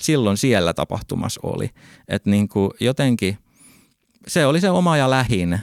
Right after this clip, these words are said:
Ja, ja, niin kun, se oli niin, et, et siellä oli, tota, sanos nyt, öö, syyskokous oli tulossa ja sit mä luin, että sieltä saa kahvia. <laughs> Ja sillä mut saa joka paikkaa, kun tarjoaa kahvia.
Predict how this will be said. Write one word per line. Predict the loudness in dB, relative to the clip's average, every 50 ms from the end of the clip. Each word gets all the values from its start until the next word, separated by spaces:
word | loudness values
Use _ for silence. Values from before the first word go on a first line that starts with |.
| -4 -4
Ja, | -2 0 0 0 -2 -4 -8 _ -4
ja, | -2 0
niin | 0 0 0 -2
kun, | -2 0 -2 -2 -2 -4 _ -20 -20 _ _ _ _
se | -2 0 0 2 0 -2 -4 -8 -14 -16 -16 -16 -14
oli | -10 -4 -2 0 0 2
niin, | 2 2 2 0
et, | -2 -4 _ -10 -6
et | -6 -4 -2
siellä | -2 0 0 2 0
oli, | 0 0
tota, | 0 -2 -4 -2 0 0 0 2 0 -2 -4 -8 _ _ _ _ _ _ _ _ _ _ -20 -16 -4
sanos | -2 0 0 0 0 2
nyt, | 0 0 0 -2 -6 -16 _ _ -20 -20 -20 -20 _ _ _ _ _ -16 -10 -8
öö, | -8 -8 -6 -6 -6 -6 -6 -6 -4
syyskokous | 0 0 0 0 0 0 -2 0 0 0 0 0 0
oli | -2 -2
tulossa | 0 0 2 2 2 0 -2 -2 -2 -2 -2 -2
ja | -2 -4
sit | -4 -2 -2
mä | 0 0
luin, | 2 2 2 0
että | 0 0
sieltä | -2 -2 -2 0
saa | -2 -2 -2
kahvia. | 0 -2 -2 -2 -2 -2 0 2 2 2 0 -2
<laughs> | 0 0 2 4 4 4 4 4 2 0
Ja | 0 -2 -2 -2 -2 -4 -4 -2 -4 -4 -4 -4 -6 -6 -8 -6 -4 -4 -2
sillä | 0 0 2 2 2 2
mut | 0 0 0
saa | 0 2 2 2
joka | 2 2 0 0
paikkaa, | 0 2 0 0 0 0 -2 -2 0
kun | 0 0 0
tarjoaa | 0 2 2 2 2 2
kahvia. | 2 2 2 2 2 0 0